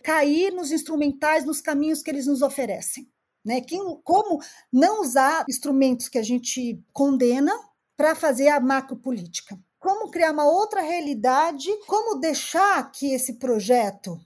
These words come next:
possa ser ouvido por mais pessoas, possa ser sugerido, sem impor ele também? Como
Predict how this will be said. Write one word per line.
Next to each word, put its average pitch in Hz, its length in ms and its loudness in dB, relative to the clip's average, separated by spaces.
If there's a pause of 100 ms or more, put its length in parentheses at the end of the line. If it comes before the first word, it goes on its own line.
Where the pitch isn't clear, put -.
(120)
possa 320 300 2
ser - 120 0
ouvido 285 440 0
por 349 160 -8
mais 269 200 2
pessoas, 240 920 -4
possa 285 200 2
ser 311 160 -2
sugerido, 320 800 0 (300)
sem - 200 -2 (140)
impor 415 300 0
ele 311 260 -2
também? 254 480 -2 (100)
Como 359 760 -2